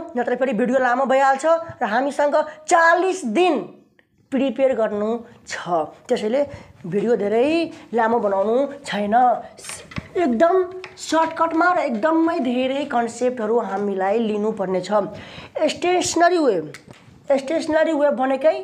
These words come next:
स्ट्यान्डिङ वेभ हो। हेर्नु, यो भनेको एकदमै त्यति धेरै नै ठुलो अनि धेरै नै गाह्रो कुरा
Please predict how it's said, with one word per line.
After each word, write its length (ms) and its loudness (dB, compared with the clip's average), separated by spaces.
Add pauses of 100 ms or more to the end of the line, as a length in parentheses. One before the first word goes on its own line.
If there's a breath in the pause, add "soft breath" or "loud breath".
(160)
स्ट्यान्डिङ 640 0
वेभ 180 -2
हो। 160 -2 (460 loud breath)
हेर्नु, 320 2
यो 240 0
भनेको 340 -2
एकदमै 600 0 (100)
त्यति 280 -2 (1200)
धेरै 480 2
नै 320 0
ठुलो 320 0 (240)
अनि 240 0
धेरै 220 2
नै 120 0
गाह्रो 380 2
कुरा 180 0